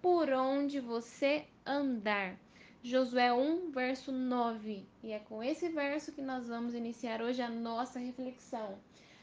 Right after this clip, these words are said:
Até porque eu tenho certeza que em algum momento da sua vida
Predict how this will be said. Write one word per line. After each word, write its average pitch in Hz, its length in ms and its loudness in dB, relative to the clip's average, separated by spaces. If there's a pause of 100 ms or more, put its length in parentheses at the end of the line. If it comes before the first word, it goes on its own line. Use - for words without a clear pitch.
(160)
Até 240 260 0
porque 277 680 2 (100)
eu 262 140 -2
tenho 277 280 0
certeza 240 1300 -2 (1040)
que - 140 -4
em 254 160 0
algum 233 340 0
momento 302 520 2
da 254 120 0
sua 240 280 -2
vida 247 580 0